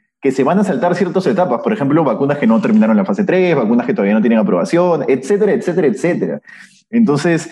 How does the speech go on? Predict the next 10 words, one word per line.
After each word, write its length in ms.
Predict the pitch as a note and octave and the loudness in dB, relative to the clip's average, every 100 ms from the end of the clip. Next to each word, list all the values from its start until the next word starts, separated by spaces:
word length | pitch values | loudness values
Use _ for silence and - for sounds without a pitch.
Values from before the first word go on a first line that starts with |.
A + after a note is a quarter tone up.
| - | -18
si 220 | - F3 D#3 | -4 -2 0
ya 120 | G3+ | 0
estás 240 | D#4 G4 G4 | 0 -2 0
asumiendo 500 | - D#3 E3 F#3+ G3 | 0 2 2 2 2
que 80 | |
se 120 | - B2 | 0 0
van 160 | C3 | 0
a 60 | G#3 | 0
saltar 260 | C3+ A2+ | 0 0
etapas, 560 | C3 B2 A2+ A#2+ D3 - | 0 0 0 0 -4 -10